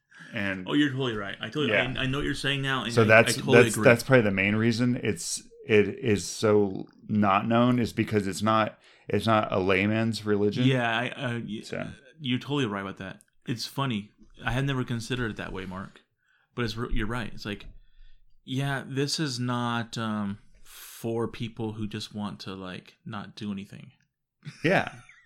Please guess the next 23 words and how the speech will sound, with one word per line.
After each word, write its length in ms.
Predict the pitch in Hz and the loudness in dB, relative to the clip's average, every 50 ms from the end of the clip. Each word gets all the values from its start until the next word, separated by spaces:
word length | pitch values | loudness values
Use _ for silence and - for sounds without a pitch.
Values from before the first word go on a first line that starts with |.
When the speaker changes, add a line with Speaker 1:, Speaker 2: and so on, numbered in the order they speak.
| - | -20
Speaker 2:
<laughs> 420 | _ _ - - - - - - - | _ _ -20 -18 -16 -16 -16 -18 -16
You're 220 | - - 202 185 | -8 -8 -6 -6
right. 420 | 185 - 339 349 156 117 - - - _ | -6 -8 -8 -8 -8 -8 -10 -12 -8 _
Speaker 1:
Yeah. 340 | 127 151 160 123 98 - - - | 2 4 6 6 6 6 4 -2
Speaker 2:
Yeah, 180 | 131 131 123 120 123 | -6 -8 -10 -10 -12
it's 180 | 123 123 - - _ _ | -14 -14 -16 -18 _ _
Speaker 1:
Well, 140 | 127 139 143 | 6 6 8
it's 100 | 143 127 | 8 8
Speaker 2:
true. 140 | 110 156 151 | 6 6 6
Speaker 1:
kinda, 200 | 143 135 131 - - 139 | 6 6 4 2 2 4
you 120 | 127 127 | 4 6
know, 160 | 131 127 123 | 6 8 6
it, 340 | 123 123 123 - - 135 - | 6 4 2 -2 -6 -6 -4
think 160 | - 151 143 | -2 -2 2
about 180 | 135 131 120 113 | 4 6 6 6
the 80 | 113 | 4
Egyptian 480 | 110 110 101 101 110 110 - - 113 110 | 2 0 2 0 0 0 0 -2 -2 -2
religion. 600 | 107 110 107 110 110 104 113 117 120 120 120 - - _ _ _ _ _ _ _ _ _ | 0 0 0 0 0 0 0 -2 -2 -2 -4 -8 -12 _ _ _ _ _ _ _ _ _
First, 340 | - - 127 127 127 127 - | -2 2 4 4 4 4 4
they, 260 | 123 113 110 110 107 - | 4 4 4 2 0 -2
they 220 | - - 110 110 | -2 0 2 2
had 100 | 110 104 | 2 2
had, 320 | 104 104 101 104 98 104 | 0 -2 -2 -2 -2 -4